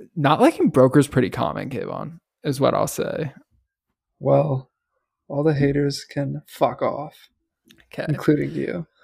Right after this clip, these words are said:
Speaker 1: And I was worried that Monster was, I, I just don't know. I was like, "Maybe this isn't gonna be as good as some of his older stuff," 'cause he's made some of my favorite movies of all time. This is a very interesting movie,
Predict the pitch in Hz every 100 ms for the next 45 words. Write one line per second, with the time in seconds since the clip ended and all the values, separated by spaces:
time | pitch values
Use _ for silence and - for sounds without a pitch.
0 | - - 175 165 180 165 139 160 202 160
1 | 143 135 123 127 131 - 143 131 123 131
2 | - _ _ _ - 156 185 170 165 165
3 | 165 147 127 85 131 135 131 123 - -
4 | 131 123 120 127 131 131 120 123 113 -
5 | 143 147 135 98 110 - - 131 - 139
6 | 160 156 - 156 151 131 127 127 131 127
7 | 131 123 107 - 123 - - - 147 -
8 | 139 - - 50 - - _ _ _ _
9 | _ _ _ _ _ _ _ _ _ -
10 | 143 147 214 196 160 180 120 _ - 127
11 | 107 92 - 123 139 135 - 98 95 87
12 | 82 98 143